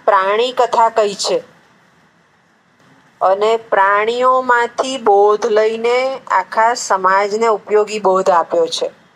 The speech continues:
એવી વાત વિષ્ણુ શર્માએ પકડી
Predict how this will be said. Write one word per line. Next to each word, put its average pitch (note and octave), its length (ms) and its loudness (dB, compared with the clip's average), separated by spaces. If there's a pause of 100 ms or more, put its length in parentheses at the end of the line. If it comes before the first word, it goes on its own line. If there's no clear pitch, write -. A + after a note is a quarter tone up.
(2250)
એવી B3+ 440 2
વાત A#3 520 0
વિષ્ણુ A#3 540 -2
શર્માએ G#3 460 0
પકડી F3+ 500 -2